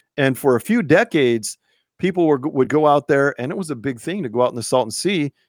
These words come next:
and people to catch these huge corvina in the Salton Sea that had a salinity level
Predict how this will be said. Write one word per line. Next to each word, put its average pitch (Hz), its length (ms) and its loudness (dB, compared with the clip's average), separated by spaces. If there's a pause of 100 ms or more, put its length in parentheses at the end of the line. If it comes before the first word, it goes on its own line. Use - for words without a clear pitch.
and 120 120 -8
people 147 240 0
to 120 80 0
catch - 300 -4
these 117 180 -6
huge 143 560 -4 (600)
corvina 127 640 2 (220)
in 165 160 4
the 151 80 4
Salton 135 340 2
Sea 123 440 -2 (140)
that 123 140 -2
had 139 200 2
a 127 40 0
salinity 143 640 0
level 123 440 -2